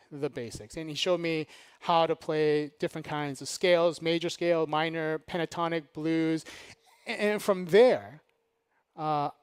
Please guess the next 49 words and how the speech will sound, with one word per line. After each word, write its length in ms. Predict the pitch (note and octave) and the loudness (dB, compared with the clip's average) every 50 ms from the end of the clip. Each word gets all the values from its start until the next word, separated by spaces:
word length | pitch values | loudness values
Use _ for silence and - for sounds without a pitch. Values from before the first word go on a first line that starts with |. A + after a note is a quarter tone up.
| _ _ - | _ _ -2
I 160 | E3 F#3 G#3+ | 0 0 0
started 380 | - - - G3+ G3 F3+ E3+ | -2 -2 0 2 2 2 0
to 80 | - - | -4 -6
learn 280 | D#3 D#3+ E3+ F3 E3+ D#3 | -4 -2 -2 -2 -2 -4
what 120 | C#3 - | -6 -6
my 140 | D3 C#3 C3+ | -6 -8 -8
boundaries 680 | C3 B2+ - D3 D#3 E3+ F3 E3+ D3 D3 C3+ B2 - | -8 _ -4 -2 -2 -2 -2 -4 -6 -8 -8 -8 -10
were 280 | B2+ A#2+ A#2 A#2 A2 G#2+ A#2+ _ _ _ _ - | -12 -12 -12 -12 -14 -16 -18 _ _ _ _ -16
with 160 | C#3+ - - | -16 -14 -12
regards 520 | C#3+ B2+ - C#3 C3 B2 A#2+ A#2 - - _ _ _ _ - | -12 -10 -8 -8 -8 -8 -8 -12 -16 -20 _ _ _ _ -18
to 100 | - - | -10 -4
music. 240 | A3+ C4+ A#3+ - - _ _ _ _ _ _ _ _ _ _ _ _ _ _ _ _ _ _ _ _ _ | -4 -4 -4 -4 -10 _ _ _ _ _ _ _ _ _ _ _ _ _ _ _ _ _ _ _ _ _
And 60 | C#3+ D#3 | -4 -2
I 80 | F3 | 2
would 180 | G#3 G#3+ G3 - | 2 2 2 0
practice, 840 | - - - E3 E3+ F3+ F3+ - - F#3+ F3+ F3 D#3+ - - - - - | -4 -8 -4 -4 -2 -4 -4 -4 -4 -2 -2 -2 -2 -4 -8 -8 -10 -10
and 120 | D#3+ C#3 C#3 | -12 -10 -10
I 60 | C#3 | -10
would 160 | C3 B2 _ | -12 -12 _
play 480 | - - - - F3+ E3+ D#3+ D#3 F3 - _ | -20 -18 -10 -8 -6 -4 -4 -4 -6 -8 _
every 400 | - E3+ F3 E3 D#3 D#3 D#3 D#3+ | -2 -2 -2 -2 -2 -4 -6 -6
single 400 | D3+ - - D#3+ D3+ D3 D3 C#3 | -4 -6 -8 -8 -8 -8 -8 -8
day, 300 | C3 C3 C3+ C3 C3 C3 - | -8 -8 -8 -8 -8 -6 -4
every 300 | E3 E3 D3+ C#3+ D3+ C#3+ | -4 -4 -4 -4 -6 -6
night. 180 | C#3+ D3 D#3 D#3+ | -4 -4 -2 0
I, 260 | F3 F#3+ G3 F3+ F3+ - - | 0 0 0 0 -4 -8 -4
I 120 | - G3+ A3+ | 0 2 4
actually 280 | A3+ G#3+ - - G3 | 2 2 2 0 2
had 160 | C#3+ F3+ F3 - | 2 2 2 0
to 60 | - | -4
start 220 | - - - F3+ D#3+ | -6 -2 -2 -2 -2
sleeping 380 | - - F#3+ F3 - E3 E3 | -2 -2 -4 -2 -2 -4 -6
on 160 | - D#3+ D#3 C#3+ | -6 -6 -8 -8
the 80 | C#3 | -10
floor 420 | - - - E3+ E3+ E3+ E3+ D#3 D3 | -12 -12 -4 0 2 4 4 2 0
in 160 | - D#3 D3+ | -2 -6 -6
my 160 | D3 D3 C#3 | -6 -6 -4
bedroom 400 | C3+ D3+ D#3 D#3+ C#3 C#3+ C#3 C#3 | -2 0 0 0 -2 -4 -8 -8
because 380 | C3+ C3 - - C3+ B2+ B2+ - - - - - - | -10 -8 -6 -6 -6 -6 -8 -10 -16 -20 -12 -4 -2
I 40 | F3 | -2
would 100 | E3+ - | 0 4
fall 220 | - G3+ E3 D3+ | 4 4 6 4
asleep 340 | D3+ - - F3+ D#3+ C#3+ - | 2 0 -2 -2 -2 -2 -4
practicing. 580 | - D3 - - - C#3+ C3 - - A#2 A#2+ - - - - - - - | -6 -8 -8 -8 -10 -14 -14 -14 -14 -16 -18 -20 -20 -20 -20 -20 -16 -8
And 80 | D#3+ D#3+ | -2 0
I 60 | E3+ | 0
didn't 200 | E3+ F3 F3 D#3+ | 2 2 2 2
want 500 | D3+ D3+ D3+ C#3+ C#3 C#3+ E3 A3 - _ | 0 0 0 -2 -4 -6 -8 -12 -10 _
the 160 | D#3+ C3+ C3 | -6 -6 -6